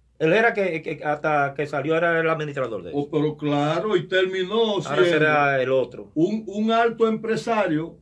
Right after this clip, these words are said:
Speaker 2: oye,
Speaker 1: O como
Speaker 2: de lo
Speaker 1: di-,
Speaker 2: que
Speaker 1: diría Juanita, lo que anda
Speaker 2: sí.
Speaker 1: ahí, el ostro.
Speaker 2: De lo que negociaban con el gobierno,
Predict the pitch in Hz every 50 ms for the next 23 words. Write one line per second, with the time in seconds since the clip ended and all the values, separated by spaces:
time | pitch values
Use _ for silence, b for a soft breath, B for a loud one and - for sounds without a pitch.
0 | - _ _ _ _ _ _ _ _ _ - 151 139 120 110 104 - - _ 120
1 | 117 - 139 165 175 - 190 160 151 139 135 135 143 156 165 160 165 165 147 156
2 | 170 165 139 135 120 120 120 139 139 139 131 127 127 123 123 B B B 123 123
3 | 123 143 147 139 139 - - - - - 131 123 165 175 180 190 190 185 - 190
4 | 185 180 185 180 175 175 180 156 - 185 185 196 202 208 214 214 214 214 208 202
5 | 208 202 180 190 202 185 202 202 185 175 160 147 139 143 143